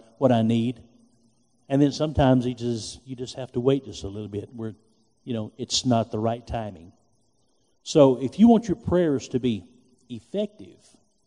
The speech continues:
then I'd like for you to take these scriptures that we've talked about tonight.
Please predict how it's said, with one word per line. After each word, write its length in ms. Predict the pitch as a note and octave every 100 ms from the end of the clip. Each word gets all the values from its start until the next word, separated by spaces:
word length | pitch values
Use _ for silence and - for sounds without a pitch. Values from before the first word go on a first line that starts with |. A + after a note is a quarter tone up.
| _ _ _ _ _ _
then 140 | C#3+ C3+
I'd 120 | A#2
like 220 | D3+ G3+
for 60 | F#3+
you 80 |
to 80 | F3+
take 260 | D3+ D#3 C3+ - - - _ _ _ _ _ _ _
these 180 | - F3+
scriptures 480 | - G#3 E3+ - G#2
that 80 | A2
we've 200 | B2+ C3+
talked 220 | D3+ D3
about 260 | C3 C#3+ -
tonight. 380 | B2 G#2+ F#2+